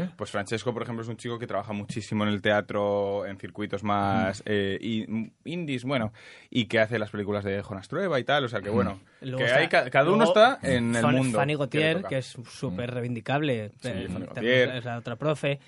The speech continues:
Speaker 3: O sea, es un
Speaker 1: Jedet,
Speaker 3: capítulo muy
Speaker 1: Jedet.
Speaker 3: completo. Jedet y Jazz.
Speaker 2: Mm.
Speaker 1: Sí.
Speaker 2: Hay un, hay un, hay otro capítulo que, bueno, que aparece una persona que además que flipo como aceptó salir,
Speaker 1: Who?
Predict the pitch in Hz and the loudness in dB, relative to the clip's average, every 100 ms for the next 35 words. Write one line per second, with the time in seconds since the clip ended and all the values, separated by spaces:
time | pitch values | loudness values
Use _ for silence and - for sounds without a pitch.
0 | _ _ - 147 165 - 117 - 185 175 | _ _ -4 2 4 6 4 4 4 4
1 | 175 139 143 135 131 131 139 170 190 160 | 4 6 6 6 4 4 2 2 0 -2
2 | 147 170 170 175 - 120 110 117 110 196 | 2 2 2 -2 -8 -10 -6 -2 2 4
3 | 247 254 226 165 196 185 170 156 170 170 | 2 -2 -2 0 0 0 2 2 4 2
4 | 170 175 185 185 165 107 143 151 107 135 | 0 2 2 2 0 0 2 2 2 -6
5 | 151 135 123 98 120 120 135 185 175 170 | -12 -2 -2 0 0 2 2 4 4 4
6 | 165 - 131 117 175 135 120 165 - 117 | 2 0 -2 -2 0 2 4 2 0 -4
7 | - _ - - 127 170 156 113 98 95 | -4 _ -16 -4 2 2 2 0 0 0
8 | 92 101 110 90 - 135 113 104 175 233 | -2 -4 -8 -8 -2 -2 -2 -2 -2 -4
9 | - _ _ _ _ _ - 110 | -16 _ _ _ _ _ -10 -10